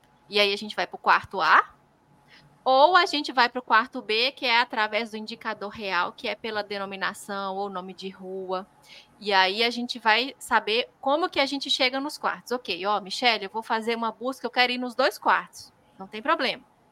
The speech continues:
Vamos primeiro no nome das pessoas, porque até agora eu só consegui nome de pessoas que já,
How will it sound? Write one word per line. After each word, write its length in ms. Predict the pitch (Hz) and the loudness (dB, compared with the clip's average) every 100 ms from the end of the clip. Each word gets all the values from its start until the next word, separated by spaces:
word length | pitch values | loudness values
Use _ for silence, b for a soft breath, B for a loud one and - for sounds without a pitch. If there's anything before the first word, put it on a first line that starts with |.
| _ _ _ | _ _ _
Vamos 220 | 220 247 | 0 0
primeiro 400 | 285 269 262 262 | 0 0 2 2
no 120 | 269 269 | 2 0
nome 300 | 254 269 269 | 2 2 2
das 180 | 247 | -4
pessoas, 520 | - 220 - 254 269 - | -4 -8 0 2 2 0
porque 240 | 247 240 | -4 2
até 360 | 220 - 302 320 | 2 4 6 6
agora 400 | 220 233 262 214 | 6 6 6 2
eu 120 | 226 | -4
só 180 | 254 247 | -4 -4
consegui 460 | 247 - 214 240 | -6 -8 -10 -8
nome 320 | 240 247 294 | -2 -2 -2
de 120 | 233 247 | -8 -8
pessoas 560 | 233 240 233 247 262 | -8 -6 -4 -4 -6
que 160 | - 254 | -10 -6
já, 320 | 262 226 | -2 0